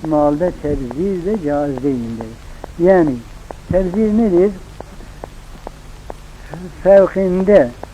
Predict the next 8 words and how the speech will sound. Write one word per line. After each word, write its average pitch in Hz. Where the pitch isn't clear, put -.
me-, 175
şeriatın 185
tayin 180
ettiği 175
miktarın 170
fevkinde 160
israf 180
etmek. -